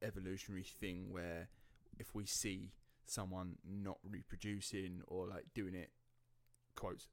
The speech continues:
"the correct way," it may seem, like, bizarre to us or unnatural. But then I was going with you on that as I'm almost like, you know, almost giving people a pass to do it.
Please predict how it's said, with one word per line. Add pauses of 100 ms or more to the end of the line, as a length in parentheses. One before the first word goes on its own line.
(120)
"the
correct
way," (380)
it
may
seem,
like, (640)
bizarre
to
us
or
unnatural. (320)
But
then (680)
I
was
going
with
you
on
that
as
I'm
almost
like,
you
know, (300)
almost
giving
people
a
pass
to
do
it.